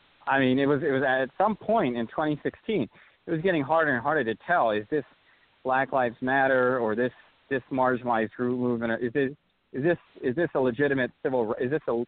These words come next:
civil rights movement, or is this an ethno-nationalist movement? Because, uh, you know, between the safe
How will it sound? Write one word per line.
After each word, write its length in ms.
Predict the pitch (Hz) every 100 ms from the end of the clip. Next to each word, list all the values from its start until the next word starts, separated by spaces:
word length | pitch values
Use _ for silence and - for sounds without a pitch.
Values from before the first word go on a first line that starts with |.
| -
civil 240 | 139 110 95
rights 260 | 104 160 -
movement, 340 | 226 240 262
or 100 | 196
is 80 | 131
this 120 | 139 135
an 140 | 127 117
ethno-nationalist 880 | 123 - 131 104 104 123 - 117 -
movement? 400 | 117 120 107 90 - - _ - -
Because, 360 | 160 - 170 143
uh, 260 | 147 127 127 _ _ _ _ _ _ _ _ _
you 80 | 170
know, 80 | 160
between 340 | 151 - 214
the 120 | 156 -
safe 180 | 208 202